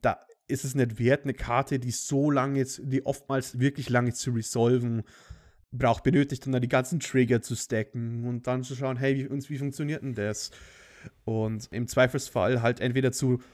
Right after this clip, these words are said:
"Ups, sorry, ich hab mich komplett aus dem Spiel genommen" oder ups, ich gewinne.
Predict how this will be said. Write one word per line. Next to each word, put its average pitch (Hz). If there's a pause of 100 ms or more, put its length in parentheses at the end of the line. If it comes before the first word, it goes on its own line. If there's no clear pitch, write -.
(120)
"Ups, -
sorry, 147
ich 131
hab 135
mich 139
komplett 131
aus 131
dem 131
Spiel 131
genommen" 131
oder 127
ups, -
ich -
gewinne. 104